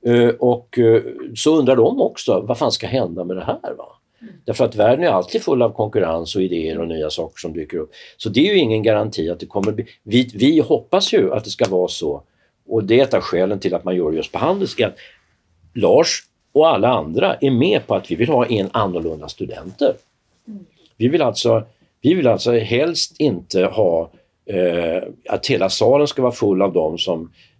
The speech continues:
Speaker 1: eh, är barn till de som har träffats där <laughs> förra generation, va? Och, och liksom, eh,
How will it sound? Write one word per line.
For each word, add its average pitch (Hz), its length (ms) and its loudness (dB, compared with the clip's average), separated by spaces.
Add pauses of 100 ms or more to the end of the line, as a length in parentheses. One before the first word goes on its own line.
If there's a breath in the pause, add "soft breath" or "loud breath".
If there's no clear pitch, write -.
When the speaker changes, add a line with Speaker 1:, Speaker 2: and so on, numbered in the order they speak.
Speaker 1:
eh, 95 440 -4
är 107 60 4
barn 107 460 4
till 92 180 -2
de 82 180 0
som - 120 -8
har 90 60 0
träffats - 580 -4
där 82 220 0
<laughs> - 20 -16
förra 113 340 2
generation, 131 760 0
va? 110 180 0 (380 loud breath)
Och, 120 220 2
och 117 80 2
liksom, 110 460 2
eh, 101 180 0